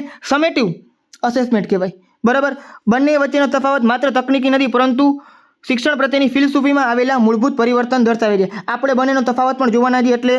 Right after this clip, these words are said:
તમારું જે કન્ફ્યુઝિંગ છે બધી વસ્તુ દૂર થઈ જશે. બરાબર? ઇઝી છે, અઘરું ના સમજતા, પણ સમજી લેશો તો ઇઝી લાગવાનું છે, નહીં સમજો તો પછી અઘરું લાગશે.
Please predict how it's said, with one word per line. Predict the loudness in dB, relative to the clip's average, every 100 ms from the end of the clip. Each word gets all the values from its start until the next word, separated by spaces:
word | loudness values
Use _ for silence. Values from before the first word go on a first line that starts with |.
| -2 -12 -4
તમારું | 0 0 0
જે | 0 0
કન્ફ્યુઝિંગ | 0 2 2 2
છે | 2
બધી | 2 2
વસ્તુ | 2
દૂર | 2 2
થઈ | 0
જશે. | 0 -2 -8 -12 _ _ -2
બરાબર? | 0 0 -4 -8 -2
ઇઝી | 0 2 2
છે, | 0 -4 -4 -2
અઘરું | 2 2
ના | 2
સમજતા, | 0 0 -2 -8 -10 _ _ -20 -6
પણ | -2 -2 -4 -14 _ _ _ _ -4
સમજી | 0 0
લેશો | 0 2
તો | 2
ઇઝી | 2 2
લાગવાનું | 2 -2 -4
છે, | -6 -10 _ _ _ 0
નહીં | 0 2
સમજો | 0 0
તો | 0
પછી | 0 0
અઘરું | 2 0
લાગશે. | -2 -10